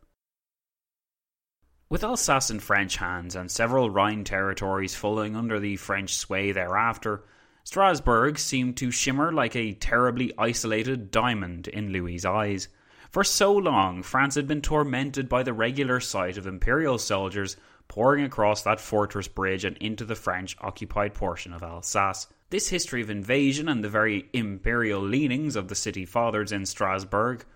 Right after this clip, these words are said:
which was meant to be a free imperial city as per the terms of the Peace of Westphalia,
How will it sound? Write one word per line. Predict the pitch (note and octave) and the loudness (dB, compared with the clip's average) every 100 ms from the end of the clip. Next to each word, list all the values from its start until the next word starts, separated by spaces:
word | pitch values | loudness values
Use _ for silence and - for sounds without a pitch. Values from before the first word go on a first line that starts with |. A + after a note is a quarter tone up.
| - | -18
which | - F2+ | -14 -10
was | F2+ F#2+ | -8 -6
meant | F#2+ F2 | -6 -6
to | |
be | F#2 F#2+ | -6 -6
a | F2 E2 - | -6 -8 -16
free | - A2+ G#2+ | -6 -2 0
imperial | F#2 F2+ C3 C#3+ A2+ | -2 -2 0 2 2
city | - G#2+ A#2+ A2+ | 0 -2 0 0
as | F#2 | -2
per | - A2+ | -4 -6
the | F#2+ | -4
terms | - G2+ G2+ | -2 -2 -2
of | G2+ | -8
the | F2+ | -8
Peace | - G2 G2 | -6 -6 -6
of | F#2 | -4
Westphalia, | F2+ - C3+ C3+ B2+ A2 | -6 -2 -2 0 -2 -4